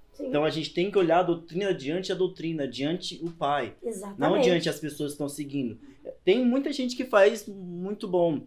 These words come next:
Speaker 2: mas também tem pessoas que se corrompem,
Speaker 1: Em
Speaker 2: que
Speaker 1: qualquer lugar.
Speaker 2: que vai fazer o errado, em qualquer religião que for.
Speaker 1: Qualquer religião. Você acha que eu ia conhecer uma religião dele olhando por ele?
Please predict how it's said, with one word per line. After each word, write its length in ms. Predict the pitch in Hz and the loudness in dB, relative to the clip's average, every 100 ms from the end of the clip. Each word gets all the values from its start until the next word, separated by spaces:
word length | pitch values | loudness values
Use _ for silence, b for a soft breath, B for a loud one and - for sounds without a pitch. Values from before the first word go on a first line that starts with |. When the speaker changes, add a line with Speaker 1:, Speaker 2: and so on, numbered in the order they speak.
| - | -4
Speaker 2:
mas 140 | 180 | -4
também 280 | 175 180 185 | 0 0 2
tem 120 | 208 | -2
pessoas 520 | 208 214 - 196 208 208 | -2 -4 0 2 2 0
que 140 | 214 | -8
se 160 | - - | -10 -8
corrompem, 680 | 214 208 220 214 247 247 - 285 | -6 -4 -6 -6 -8 -8 -10 -8
Speaker 1:
Em 60 | |
Speaker 2:
que 40 | 269 | 0
Speaker 1:
qualquer 280 | 277 269 | 0 2
lugar. 500 | 339 320 294 311 - 196 185 - | 2 4 2 0 -12 -16 -16 -10
Speaker 2:
que 100 | 214 | 2
vai 220 | 208 254 | 4 4
fazer 300 | 240 196 196 | 4 6 8
o 100 | 185 | 8
errado, 380 | 175 170 151 170 | 6 6 6 4
em 80 | 214 | -4
qualquer 560 | - 226 - 185 196 | -4 -4 -2 0 2
religião 440 | 220 226 208 220 214 | 2 0 -4 -6 -10
que 80 | - | -6
for. 220 | 208 151 | -2 0
Speaker 1:
Qualquer 220 | 302 339 370 | 0 2 2
religião. 380 | 370 285 262 - B 233 | 2 2 0 -2 B -4
Você 220 | 254 320 | -2 0
acha 220 | 349 359 | -2 -2
que 80 | 349 | -2
eu 80 | 285 | 0
ia 160 | 269 269 | 0 0
conhecer 460 | 269 240 233 277 | 2 0 0 4
uma 160 | 269 254 | 4 2
religião 480 | 220 233 180 226 233 | -2 -4 -4 -4 0
dele 420 | 254 262 214 165 b b b - | 4 4 4 -10 b b b 0
olhando 360 | 233 247 233 | 4 4 2
por 140 | 240 269 | 0 0
ele? 300 | 247 170 | 0 -2